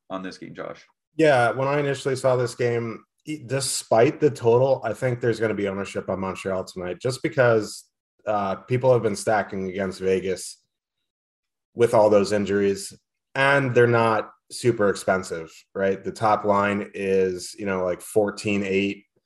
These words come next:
Speaker 2: The second line is twelve nine. So this is gonna be a pretty good filler spot, I think, for people trying to jam in some expensive lines. And I think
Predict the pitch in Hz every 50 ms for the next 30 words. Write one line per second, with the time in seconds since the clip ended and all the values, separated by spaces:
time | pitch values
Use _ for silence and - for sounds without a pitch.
0 | _ _ _ _ _ _ - 117 - - - 123 107 101 - 117 104 101 101 101
1 | 104 101 101 101 101 101 104 - - 101 95 95 92 92 92 90 87 - - -
2 | _ _ _ _ _ _ _ - - - - 117 110 104 101 101 101 101 98 92
3 | 101 101 95 95 95 95 95 95 98 98 98 98 98 98 - _ _ _ _ _
4 | _ _ _ _ _ _ _ _ _ _ _ _ _ _ _ _ _ - - -
5 | _ - - - 123 110 110 107 120 120 - 123 113 101 131 123 120 110 120 117
6 | 113 107 - - 131 123 117 113 101 110 113 104 95 - - 120 113 113 107 101
7 | 101 - - 107 101 101 101 101 - - - 107 101 - - 98 92 90 - -
8 | _ _ _ _ _ _ _ - 120 123 - 127 120 117 107 107 - 117 107 104
9 | 101 95 90 98 104 101 101 101 98 98 - - 98 95 90 - - 113 113 113
10 | 113 - 95 87 92 90 85 87 90 87 - - _ _ _ _ _ _ _ _
11 | _ _ _ 120 120 123 123 123 120 - 156 156 156 156